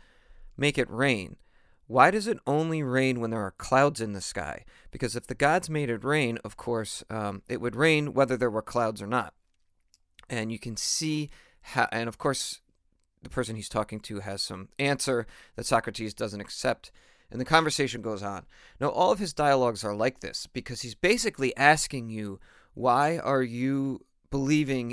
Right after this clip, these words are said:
in, uh, what you believe?" And the answer usually is because, well, because that's what people believe,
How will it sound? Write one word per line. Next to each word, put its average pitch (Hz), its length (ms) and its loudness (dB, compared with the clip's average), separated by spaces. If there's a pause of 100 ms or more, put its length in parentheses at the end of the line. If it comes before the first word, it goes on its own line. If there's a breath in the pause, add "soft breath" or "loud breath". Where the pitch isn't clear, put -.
in, 117 440 -4
uh, 117 200 -4
what 123 240 0
you 120 80 -4
believe?" 107 480 -6 (320 soft breath)
And 120 180 0
the - 120 -2
answer 196 260 2
usually 208 460 0
is 147 120 2
because, 135 440 0
well, 135 200 2
because 127 260 -6
that's 139 220 4
what 135 120 -12
people 123 260 -6
believe, 104 400 -8